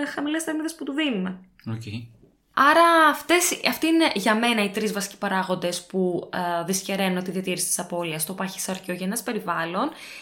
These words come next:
Speaker 1: σ-, οι αυστηρές δίαιτες, πάρα πολύ σημαντικό, και μετά οι προσαρμογές που γίνονται στο σώμα μας. Δηλαδή, η μείωση του μυϊκού ιστού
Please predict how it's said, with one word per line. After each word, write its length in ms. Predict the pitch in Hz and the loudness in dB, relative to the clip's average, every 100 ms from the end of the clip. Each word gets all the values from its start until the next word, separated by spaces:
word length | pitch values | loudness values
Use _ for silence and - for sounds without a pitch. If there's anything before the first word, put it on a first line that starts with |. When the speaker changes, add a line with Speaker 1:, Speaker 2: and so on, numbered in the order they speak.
| - | -8
Speaker 1:
σ-, 240 | - - | -6 -4
οι 140 | 214 214 | 0 2
αυστηρές 480 | 190 - 202 226 190 | 2 2 2 0 0
δίαιτες, 840 | 170 175 165 180 214 285 - - _ _ _ _ - | 0 2 2 -2 -4 -4 -4 -8 _ _ _ _ -2
πάρα 200 | 202 185 | 0 0
πολύ 180 | 170 165 | -4 -8
σημαντικό, 460 | - 160 - 208 294 440 - - - - | -8 -10 -8 -2 -2 -2 -10 -20 -20 -12
και 120 | - | -4
μετά 260 | 359 349 311 339 - - | -2 4 4 4 0 -4
οι 300 | 349 339 - | 0 0 -2
προσαρμογές 880 | 285 269 233 226 220 262 285 - - | -4 -4 -4 -4 0 0 0 -4 -6
που 80 | 247 | -4
γίνονται 400 | 240 262 254 262 262 254 - - | -2 0 0 2 2 -2 -8 -12
στο 300 | - - 240 233 226 233 233 | -12 -4 -2 -2 -4 -4 -4
σώμα 260 | 214 240 190 | -4 -2 -2
μας. 140 | 175 | -2
Δηλαδή, 480 | 190 214 202 208 185 - - - _ - | -2 -2 0 -2 -2 -10 -20 -20 _ -4
η 440 | 208 202 190 180 | 0 2 2 2
μείωση 300 | 220 285 - | 0 0 -2
του 260 | 262 247 233 | 0 0 0
μυϊκού 640 | 226 226 247 240 226 220 - - | -2 -2 0 0 0 -2 -6 -10
ιστού 320 | - - 294 | -6 -2 2